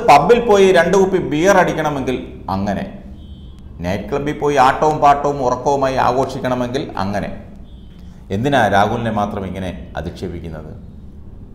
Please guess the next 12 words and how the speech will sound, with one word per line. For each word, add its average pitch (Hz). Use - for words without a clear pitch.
അമ്മായിക്ക് 123
അടുപ്പിലുമാകാം, 117
മരുമോൾക്ക് 117
പറമ്പിലും 107
ആയിക്കൂടാ 98
എന്ന് 92
പറയുന്നത് 87
പോലെ, 78
രാഹുൽ 170
വിദേശത്താണെന്ന് 190
അറിഞ്ഞുകൊണ്ട് 185
മാത്രമാണ് 170